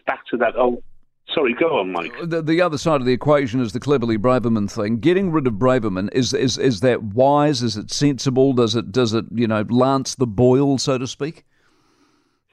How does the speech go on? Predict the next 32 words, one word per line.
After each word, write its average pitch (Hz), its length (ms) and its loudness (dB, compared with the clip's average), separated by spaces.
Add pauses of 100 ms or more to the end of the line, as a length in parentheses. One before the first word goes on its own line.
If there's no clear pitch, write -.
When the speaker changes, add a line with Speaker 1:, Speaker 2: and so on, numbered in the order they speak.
(340)
Speaker 1:
No, 202 220 2
I 190 100 2
don't 190 240 0
think 190 200 0
it 175 160 -8
does. 196 360 0 (280)
Uh, 135 340 4 (1160)
you - 160 -8
see, 196 100 2
the 185 100 2 (120)
problem 208 340 0
is 101 220 0 (100)
that 143 300 0 (120)
the, 147 200 2
the 147 100 0
position 156 440 -2
of 127 80 -2
Home 143 300 -2
Secretary - 480 -6
for 110 100 0
a 104 60 0
Conservative 104 680 -2
Party 95 340 -6
has 98 140 -2 (120)
always 131 400 2
been 101 180 -4
problematic. - 760 -6
It - 180 -4
is 98 140 0 (120)
always 117 640 2
the 101 80 0
poison 95 480 -2